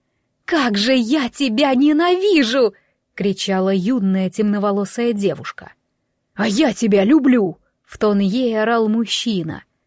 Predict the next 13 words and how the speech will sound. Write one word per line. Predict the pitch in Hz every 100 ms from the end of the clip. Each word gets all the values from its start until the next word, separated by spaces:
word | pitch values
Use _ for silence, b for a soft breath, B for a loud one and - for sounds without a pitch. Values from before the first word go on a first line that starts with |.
| _ -
темнокожий, | 220 202 190 - 165 214 196 143
темноглазый. | - 185 190 180 165 160 196 - - _ _ _ _ _ _ _ -
«Ты | 226
вся | - 254 233
моя | 240 240
жизнь! | 190 196 170 160 120 _ _ -
Ты | 294 202
моя | 196 254 233 247
единственная!» | 208 254 214 285 254 190 - 180 165 113 90 - _ _ _ _ _
«У | 302
тебя | - 320 330
есть | 302 220 262 -
выбор, | 302 311 190 196